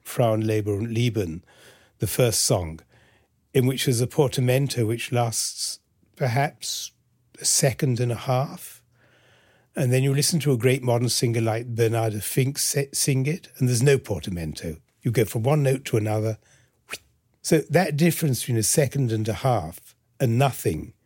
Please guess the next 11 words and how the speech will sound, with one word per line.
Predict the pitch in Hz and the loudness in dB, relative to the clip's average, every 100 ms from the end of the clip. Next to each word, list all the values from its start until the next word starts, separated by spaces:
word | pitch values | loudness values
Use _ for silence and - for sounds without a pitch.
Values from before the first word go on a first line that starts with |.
| _ _ - | _ _ 2
is | 165 | 4
a | 170 | 6
radical | 156 143 135 - 143 | 6 4 2 2 2
difference | 123 127 - 95 82 - | 2 2 0 -2 -2 -2
to | 104 | -2
me. | 90 73 - _ _ _ _ _ _ _ - | -2 -4 -8 _ _ _ _ _ _ _ -12
So | - 160 151 | 0 4 4
th-, | 143 156 175 | 4 4 4
those | 156 170 190 - _ _ _ _ _ _ | 4 4 2 -2 _ _ _ _ _ _
notions | 139 139 151 - 123 101 95 | 4 4 4 2 0 0 -4
of | 92 113 | -6 -8